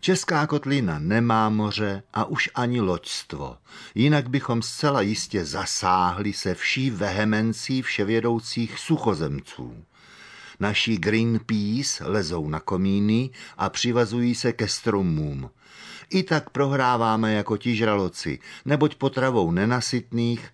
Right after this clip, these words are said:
z čeledi všežravých savců se stává všechno, i na úkor malých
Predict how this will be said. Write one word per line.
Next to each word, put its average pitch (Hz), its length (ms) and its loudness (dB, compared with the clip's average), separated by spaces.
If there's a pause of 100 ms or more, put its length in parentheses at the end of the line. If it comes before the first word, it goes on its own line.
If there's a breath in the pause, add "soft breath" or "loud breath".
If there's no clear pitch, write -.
z - 120 -6
čeledi 123 500 2
všežravých 123 720 2
savců 110 680 -4 (280 loud breath)
se 139 140 0
stává 110 520 0
všechno, 90 520 -2 (320 loud breath)
i 175 120 4
na 156 220 2
úkor 120 480 2 (160 loud breath)
malých 135 560 2